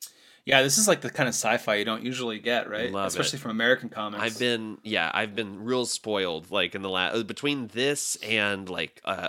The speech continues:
Speaker 2: Ultra Mega, like, there's some really fun, uh, y-, you know, Japanese influenced Western books that are out right now that are, that don't feel like,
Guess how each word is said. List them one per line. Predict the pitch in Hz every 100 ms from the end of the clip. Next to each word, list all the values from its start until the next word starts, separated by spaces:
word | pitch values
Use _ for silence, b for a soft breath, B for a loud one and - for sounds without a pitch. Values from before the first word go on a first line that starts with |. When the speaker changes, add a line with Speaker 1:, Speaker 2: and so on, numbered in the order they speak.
| -
Speaker 2:
Ultra | 117 - 127 120
Mega, | 120 120 117 120 117
like, | 104 92
there's | 110 107
some | - 95
really | 95 107 117 117 110
fun, | 104 - - 98 98 98 95 95 - _ _ _ _ -
uh, | 92 87 85 _
y-, | 98 -
you | 104
know, | 95 92 - -
Japanese | 110 104 - 104 101 98 -
influenced | 92 95 - 98 98 95 87 82 - - -
Western | 101 123 - 85 80
books | 87 -
that | 85 82
are | -
out | 117 -
right | 104 -
now | 82 87
that | 80 82
are, | 82 85 - b b
that | 123 120
don't | 135 143 -
feel | - - 131 139 127 110
like, | 98 95 92 -